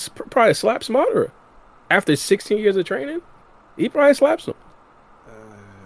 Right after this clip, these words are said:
Speaker 2: my thing with Sage Mode, it's kinda like the whole Byakugo Shield thing. I just don't know why he can't just, like,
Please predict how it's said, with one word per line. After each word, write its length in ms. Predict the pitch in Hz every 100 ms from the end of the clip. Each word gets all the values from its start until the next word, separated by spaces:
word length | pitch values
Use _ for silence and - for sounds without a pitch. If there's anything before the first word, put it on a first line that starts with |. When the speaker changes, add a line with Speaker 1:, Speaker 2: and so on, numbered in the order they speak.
| 92 92 - - 117
Speaker 2:
my 160 | 143
thing 200 | 202 233
with 120 | 208
Sage 500 | - - 90 107 113
Mode, 420 | 113 117 123 117 104
it's 120 | 107
kinda 180 | 151 147
like 140 | 104
the 80 | 101
whole 240 | 98 92 82 - 87
Byakugo 500 | 85 82 101 98 95 -
Shield 240 | 98 98
thing. 260 | - 104 110 - _ _ _ -
I 60 |
just 180 | 147 147
don't 180 | 190 165
know 120 | 120
why 200 | 104 98
he 120 | 113
can't 280 | 101 107 90
just, 220 | 90 85
like, 240 | 85 80